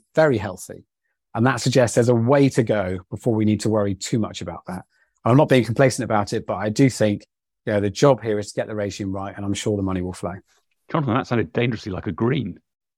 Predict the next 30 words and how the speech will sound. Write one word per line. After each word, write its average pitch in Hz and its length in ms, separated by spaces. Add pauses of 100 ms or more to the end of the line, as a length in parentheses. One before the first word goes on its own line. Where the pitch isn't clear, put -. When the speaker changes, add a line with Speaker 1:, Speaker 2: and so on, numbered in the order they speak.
(140)
Speaker 1:
Well, 139 220
I 135 60
think 170 200
that's 151 180
a - 40
kind 139 160
of 131 80
amber, 139 280
amberish 151 580
lime 139 320
green. 110 340
That's 113 180
as 127 80
far 143 240
as 127 100
you 127 60
can 127 120
ever 120 140
go. 110 280 (640)
<laughs> 180 80 (800)
Speaker 2:
Okay, 120 340
final 151 440
one. 95 280 (120)
Um, 107 360
consumer 147 520
acceptance. - 800 (240)
Um, 92 540 (100)
both 160 220
of 120 200
the - 140